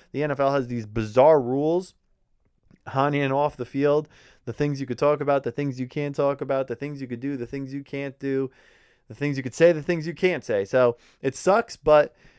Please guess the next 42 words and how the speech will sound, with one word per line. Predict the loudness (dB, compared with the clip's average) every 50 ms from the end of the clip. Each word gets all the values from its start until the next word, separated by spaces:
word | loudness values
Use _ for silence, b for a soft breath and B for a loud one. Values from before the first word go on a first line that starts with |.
| b b b
hopefully | 6 6 6 6 4 2 4 6 8 8 6 4 2 0 -4 -6 _ _ _ _ _ _ _ _ _ _ _ _ _
Reich | 2 2 2 2 -2
speaks | -6 -6 -6 -6 -6 -6
with | -10 -6
the | -4 -4
media | -2 -2 -2 -2 0 0 0 -2
again | 0 0 0 0 0
soon | -4 -8 -6 -4 -2 0 0 0 0 -2
after | -4 -4 -2 -2 -2 -2 -2 2 2 4 4 2 2
everything's | -2 -2 -2 -2 -4 -4 -6 -4
finalized | -2 0 0 2 2 2 2 2 2 4 2 2 0 0 -2 -6
and | -6 -6 -6
the | -6
deal's | -2 0 0 0 0 -2
done | 0 0 2 2 2 0 -2
and | -4 -2
Carson | 0 0 0 0 -2 -6
Wentz | -6 -8 -8 -8
is | -10 -10
officially | -8 -8 -8 -8 -6 -6 -2 -2
a | -2 -4
Colt | 2 4 6 6 6 6 2 -4 _
and | -8 -8 -6 -6
Michael | -6 -8 -8 -8
Pittman | -6 -6 -6 -6 -8 -10
keeps | -8 -10 -10 -10 -10
his | -10 -8 -2
number | 0 0 2 4 4 4 4 4 2
and | 0
we | -4 -6
can | -12 -6
put | -6 -2 0
all | 0 0
that | 0 -2 -4 -6 -10
saga | -16 -6 -4 -2 -2 -2 0 0 -2 -2
behind | -2 -4 -4 -2 0 0 0 2 2
us | 2 2 2 0 -2 -4
and | -4 -2
we | -4
could | -6 -6 -2 2
get | 4 4 4
in | 4 2 0 -2 -4 -8